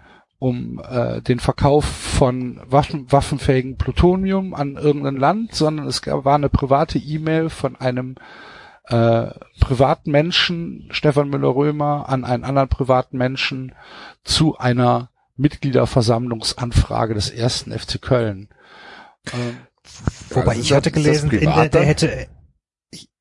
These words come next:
Speaker 2: ich hatte gelesen, der hätte in der E-Mail irgendwie sowohl über Werle hergezogen als auch Clubmitglieder
Speaker 1: Nein,
Speaker 2: beleidigt.
Speaker 1: was er, was er noch ge-, was er noch gesagt hat, ist, dass der,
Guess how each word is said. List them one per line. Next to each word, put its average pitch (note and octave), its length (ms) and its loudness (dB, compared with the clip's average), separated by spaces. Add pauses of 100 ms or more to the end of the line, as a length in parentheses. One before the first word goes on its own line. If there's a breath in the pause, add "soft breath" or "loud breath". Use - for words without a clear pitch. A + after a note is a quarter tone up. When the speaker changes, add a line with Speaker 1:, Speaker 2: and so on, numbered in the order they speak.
(140)
Speaker 2:
ich - 200 -6
hatte - 180 -4
gelesen, C#3 440 2
der C#3 100 4
hätte C#3 200 4
in C3+ 100 0
der B2+ 180 0
E-Mail B2+ 400 0
irgendwie A#2+ 460 -4
sowohl A#2 520 0
über A#2 400 0
Werle A2+ 680 -2 (320)
hergezogen C#3 680 2
als B2 280 -2
auch B2+ 300 0 (480)
Clubmitglieder G#2+ 800 -2 (1600)
Speaker 1:
Nein, G#2 280 2
Speaker 2:
beleidigt. - 60 2
Speaker 1:
was D3 100 6
er, C#3 220 2
was D3 140 2
er D3 80 2
noch C#3+ 180 -6
ge-, C#3 220 -2
was C#3 140 0
er D3 80 4
noch C3+ 180 -4
gesagt C3+ 420 -2
hat, F#3 120 0
ist, - 360 -4
dass - 240 0
der, A#2+ 340 2